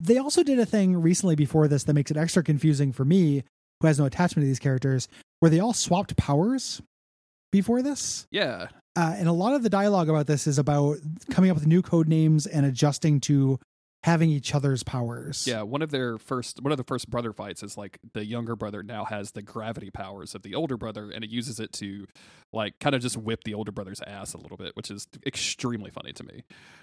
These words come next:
Speaker 2: Um,
Speaker 1: Yeah, yeah.
Speaker 2: I think
Speaker 1: He
Speaker 2: that
Speaker 1: basically dunks him onto the bed.
Speaker 2: Yeah, <laughs> yeah. That's, that's
Speaker 1: You
Speaker 2: just
Speaker 1: know?
Speaker 2: very
Speaker 1: <laughs>
Speaker 2: funny.
Speaker 1: Like
Speaker 2: Like, this, this, this is exactly, this is some kid shit right here, and I,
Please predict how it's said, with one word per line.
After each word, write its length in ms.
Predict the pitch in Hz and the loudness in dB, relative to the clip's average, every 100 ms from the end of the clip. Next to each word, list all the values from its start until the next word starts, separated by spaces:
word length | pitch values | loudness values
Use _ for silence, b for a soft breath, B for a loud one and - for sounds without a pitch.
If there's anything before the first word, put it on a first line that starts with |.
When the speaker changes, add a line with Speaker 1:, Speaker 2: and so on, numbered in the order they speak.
| B - | B -12
Speaker 2:
Um, 220 | 101 98 | -12 -6
Speaker 1:
Yeah, 100 | 95 | -2
yeah. 100 | 262 147 | 0 0
Speaker 2:
I 20 | |
think 200 | - - | 2 4
Speaker 1:
He 40 | |
Speaker 2:
that 60 | 190 | 6
Speaker 1:
basically 320 | 208 214 175 | 4 2 0
dunks 280 | 139 151 147 | 4 2 4
him 120 | 160 | 2
onto 180 | 135 131 | 2 0
the 80 | 120 | -2
bed. 240 | 123 120 | -4 0
Speaker 2:
Yeah, 240 | 185 156 143 - | 2 2 -2 -8
<laughs> 100 | 165 | -10
yeah. 320 | 135 151 110 | -4 -4 -4
That's, 200 | 110 123 | -8 -10
that's 200 | - 139 | -10 -2
Speaker 1:
You 60 | 135 | 2
Speaker 2:
just 160 | 156 | 2
Speaker 1:
know? 40 | 135 | 2
Speaker 2:
very 420 | 127 143 135 123 | -2 0 2 0
Speaker 1:
<laughs> 20 | |
Speaker 2:
funny. 200 | - 233 | 0 0
Speaker 1:
Like 120 | 214 - | -2 -4
Speaker 2:
Like, 120 | 127 123 | -8 -4
this, 160 | - | -6
this, 160 | - 127 | -6 -6
this 180 | 139 156 | -4 -2
is 100 | 147 | -2
exactly, 480 | 135 131 120 127 110 | -2 -2 -6 -6 -8
this 200 | 127 143 | -4 -4
is 80 | |
some 100 | 135 | -6
kid 180 | 123 123 | -6 -8
shit 220 | - 87 - | -8 -12 -12
right 160 | 95 | -14
here, 140 | 107 | -14
and 80 | |
I, 60 | 101 | -14